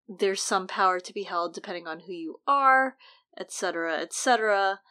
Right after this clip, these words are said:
So th-, there's a lot of, I think, interesting things that you're, you're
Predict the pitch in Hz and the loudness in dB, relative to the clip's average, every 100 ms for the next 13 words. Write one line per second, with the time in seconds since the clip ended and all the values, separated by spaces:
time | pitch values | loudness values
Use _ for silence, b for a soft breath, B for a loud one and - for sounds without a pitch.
0 | b b - - 202 190 180 165 - _ | b b -8 0 2 2 0 -4 -8 _
1 | _ _ _ _ _ _ _ _ 196 220 | _ _ _ _ _ _ _ _ 2 2
2 | - 220 214 220 214 226 208 202 196 - | 4 -2 0 4 4 4 2 -2 -4 -12
3 | 185 - - 185 - 175 180 175 170 180 | -14 -12 -10 -12 -12 -14 -12 -14 -8 -6
4 | 170 175 175 | -6 -8 -10